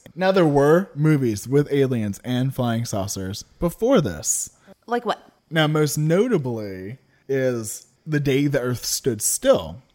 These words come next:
Speaker 2: Okay.
Speaker 1: Which came out in nineteen fifty-one.
Speaker 2: So all this is after Roswell.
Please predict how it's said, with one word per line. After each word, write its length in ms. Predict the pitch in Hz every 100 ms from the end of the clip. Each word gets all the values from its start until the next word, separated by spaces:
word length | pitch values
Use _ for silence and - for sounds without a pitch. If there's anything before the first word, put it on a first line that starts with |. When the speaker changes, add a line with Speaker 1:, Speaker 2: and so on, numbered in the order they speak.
| -
Speaker 2:
Okay. 300 | 190 143 - 226 _
Speaker 1:
Which 240 | - 147 -
came 180 | 165 160
out 120 | 151
in 180 | 139 143
nineteen 640 | 131 156 147 151 160 147
fifty-one. 920 | 139 123 - 127 123 113 104 76 87 127 _
Speaker 2:
So 140 | - -
all 200 | 208 269
this 140 | 339 285
is 120 | 220 -
after 340 | 175 175 175
Roswell. 640 | 156 - - - 82 -